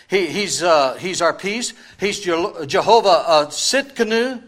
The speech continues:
which is the Lord our righteousness. That's right. And he, he's the Lord, he's Jehovah Shammah, or Shammah.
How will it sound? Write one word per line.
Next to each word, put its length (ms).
which 260
is 280
the 100
Lord 240
our 180
righteousness. 920
That's 260
right. 320
And 160
he, 220
he's 360
the 120
Lord, 300
he's 220
Jehovah 440
Shammah, 640
or 80
Shammah. 580